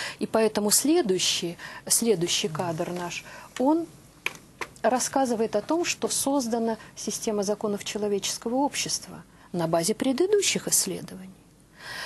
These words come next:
Это та же матрица, э, как у Дмитрия Ивановича Менделеева "шестьдесят четыре клетки". И там распределены группы законов, шестьдесят четыре группы законов. Э, это законы человека, это законы энергии,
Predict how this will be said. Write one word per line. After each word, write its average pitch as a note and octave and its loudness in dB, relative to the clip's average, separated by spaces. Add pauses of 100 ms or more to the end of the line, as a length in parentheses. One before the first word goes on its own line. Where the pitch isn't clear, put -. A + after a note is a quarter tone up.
(160)
Это C4+ 4
та D#4 8
же A#3+ 2
матрица, A3 2
э, G3 2
как A3 0
у G3+ 2
Дмитрия G3+ -2
Ивановича F3+ -4
Менделеева F3+ -2
"шестьдесят F3 -2
четыре - -6
клетки". F3 -8 (540)
И B3 -4
там E4 2
распределены A3+ 0
группы G3+ -4
законов, F#3 -4
шестьдесят - -2
четыре A#3 -4
группы G#3 -4
законов. F#3 -10 (680)
Э, G#3 6
это C#4 2
законы B3+ 2
человека, F#3+ -2 (360)
это A#3 0
законы G#3 -2
энергии, F#3+ -2